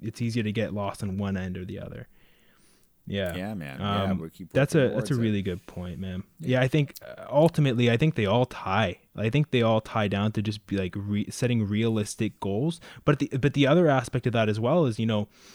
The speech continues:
Speaker 1: if I set a sales goal, let's just make up a number here, right? Let's say I wanna make, um,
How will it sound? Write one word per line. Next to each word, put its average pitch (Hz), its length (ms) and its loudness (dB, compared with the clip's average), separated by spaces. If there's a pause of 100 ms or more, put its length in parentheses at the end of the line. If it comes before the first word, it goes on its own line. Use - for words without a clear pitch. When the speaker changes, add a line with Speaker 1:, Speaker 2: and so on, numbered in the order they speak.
(160)
Speaker 1:
if 117 120 0
I 135 140 6
set 143 200 0
a 117 40 -2
sales 123 400 0
goal, 107 320 0 (320)
let's 127 180 0
just - 220 -2
make 120 200 0
up 117 120 -2
a 113 60 0
number 101 280 -2
here, 82 240 -10
right? 98 240 -4
Let's - 220 -6
say 110 340 2 (320)
I 160 140 6
wanna 120 280 2
make, 117 380 -6 (380)
um, 110 480 2